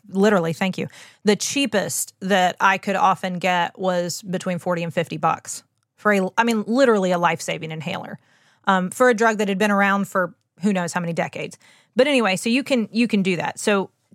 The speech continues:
to give you an idea why bedaquiline isn't the end of this fight, the top, um, twelve brand drugs on the market last year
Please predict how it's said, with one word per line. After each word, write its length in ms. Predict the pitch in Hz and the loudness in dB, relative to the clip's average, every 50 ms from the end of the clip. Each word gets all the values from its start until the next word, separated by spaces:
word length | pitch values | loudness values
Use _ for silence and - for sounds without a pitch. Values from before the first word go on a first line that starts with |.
| - - | -6 -4
to 100 | 214 214 | -2 -2
give 340 | 196 - 285 339 370 330 | -2 0 0 0 0 0
you 200 | 320 302 311 285 | -2 -2 0 2
an 100 | 262 240 | 2 2
idea 540 | 220 196 202 190 185 180 160 - - - - - | 2 2 2 0 -2 -4 -6 -6 -8 -10 -8 -2
why 240 | 180 202 202 190 190 | 2 2 4 4 2
bedaquiline 800 | 170 196 208 220 220 - - 208 190 190 190 180 180 175 165 - _ - | 2 0 0 0 0 0 2 2 2 2 0 0 -2 -2 -4 -6 _ 0
isn't 340 | 208 208 202 - 208 185 - | 0 2 2 2 0 -2 -2
the 180 | 208 185 - - | -4 -4 -2 -2
end 240 | 185 185 180 175 | -2 0 0 0
of 100 | 175 156 | -2 -2
this 200 | 160 160 151 - | -2 -4 -4 -4
fight, 440 | - - 170 160 - - - - - _ _ _ _ _ _ _ _ _ - - | -4 -4 -4 -4 -4 -8 -18 -20 -20 _ _ _ _ _ _ _ _ _ -4 0
the 140 | 196 202 | 0 0
top, 560 | - - - - - 240 254 269 277 - - - - _ - 214 | 0 -4 -6 0 2 4 6 4 4 2 -4 -20 -20 _ 0 2
um, 520 | 208 202 196 196 190 190 185 185 180 - - | 2 4 4 2 2 0 -2 -4 -6 -10 -12
twelve 520 | - - 233 220 214 214 214 220 208 190 | -6 0 2 4 4 4 4 2 -2 0
brand 280 | 180 196 196 196 196 196 | 0 2 2 2 2 2
drugs 360 | 190 185 170 175 165 160 160 | 2 2 2 2 0 -4 -4
on 160 | - 196 185 | -4 -2 0
the 60 | 185 | 0
market 320 | 180 180 185 185 - - 185 | 2 2 2 2 0 -2 0
last 300 | 190 185 185 170 - - | 0 0 0 0 -4 -6
year 280 | 170 170 170 165 160 | -4 -2 -2 -2 -4